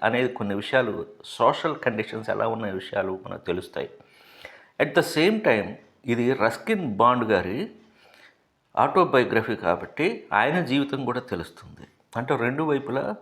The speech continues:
పదునున్న కత్తి లాంటిదన్నమాట ఈ పుస్తకం. తప్పనిసరిగా అంటే ఒక వ్యక్తి జీవితం మనకు తెలుస్తుంది, ఆ రచయిత జీవితం తెలుస్తుంది, ఇటువైపు సోషల్ కండిషన్స్ తెలుస్తాయి అన్నమాట ఆ రోజుల్లో. తర్వాత స్వాతంత్రం వచ్చిన తర్వాత కూడా ఆయన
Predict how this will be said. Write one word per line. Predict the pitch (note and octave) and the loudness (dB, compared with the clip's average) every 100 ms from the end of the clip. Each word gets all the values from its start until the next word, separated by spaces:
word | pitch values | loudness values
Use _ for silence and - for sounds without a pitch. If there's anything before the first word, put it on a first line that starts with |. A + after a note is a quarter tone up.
| - - _ _ | -16 -20 _ _
పదునున్న | A#2 A#2 A#2 B2 | 0 0 -2 -2
కత్తి | A#2 - A2 | -2 -2 0
లాంటిదన్నమాట | G2+ E2+ E2+ F2 F2+ - - | 0 -2 -6 -8 -12 -16 -14
ఈ | F#2 | -12
పుస్తకం. | - - - - - _ _ _ _ - _ _ _ _ _ _ _ _ _ | -10 -12 -12 -12 -12 _ _ _ _ -20 _ _ _ _ _ _ _ _ _
తప్పనిసరిగా | C3 - D#3 D3 C3+ G#2+ F#2 E2+ - | -2 2 0 2 2 4 2 2 -2
అంటే | A#2 C3+ E3 | -2 2 4
ఒక | B2+ A#2 | 4 2
వ్యక్తి | G2 G2 - G2 | 0 -2 -4 -6
జీవితం | G2 G#2+ A#2 C3 C3+ | -4 -6 -6 -4 -4
మనకు | C3+ C3+ | -2 -4
తెలుస్తుంది, | C3+ - C#3+ D#3 - | -6 -6 -6 -4 -2
ఆ | |
రచయిత | G2 F#2 C3+ C3+ | -2 0 0 2
జీవితం | A#2 G2+ A#2+ C3+ C3+ | -2 -2 -4 -4 -6
తెలుస్తుంది, | C3 C3 - C#3+ F#3+ | -8 -10 -12 -6 -4
ఇటువైపు | B2+ D3+ F3 | -4 -4 -2
సోషల్ | C3+ C#3 D3+ | 0 0 -2
కండిషన్స్ | - C3 B2+ - B2+ - C#3+ | -2 -4 -4 -6 -12 -14 -10
తెలుస్తాయి | F#2+ F#2 - D#2 | -6 -6 -4 -4
అన్నమాట | D#2 F2+ E2 - - _ G2 | -4 -8 -12 -14 -18 _ 2
ఆ | G2+ | 4
రోజుల్లో. | F2+ F2+ E2+ - _ _ - - - _ D#3 | 2 -4 -8 -12 _ _ -14 -14 -16 _ 2
తర్వాత | F#3 F3+ D#3+ | 4 4 2
స్వాతంత్రం | - C#3 C#3+ D#3 | 4 4 4 2
వచ్చిన | B2 B2 G3+ F#3 | 2 2 -2 2
తర్వాత | E3+ D3+ D3+ | 4 4 4
కూడా | C#3 B2+ A#2 | 2 4 4
ఆయన | G#2+ F2+ D2+ | 2 -2 -6